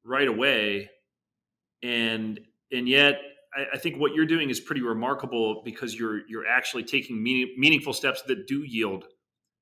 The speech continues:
results right away, you know, making smart decisions that,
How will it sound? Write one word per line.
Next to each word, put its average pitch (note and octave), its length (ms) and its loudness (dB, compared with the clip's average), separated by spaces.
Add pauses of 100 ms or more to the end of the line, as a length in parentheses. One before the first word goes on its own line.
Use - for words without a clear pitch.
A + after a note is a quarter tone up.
(240)
results G#2+ 400 -4
right G#2 160 0
away, F#2+ 300 -4
you F2+ 80 -12
know, G2 60 -8
making A2+ 280 -8
smart A#2 320 -4
decisions G#2 480 -8 (800)
that, C3+ 160 2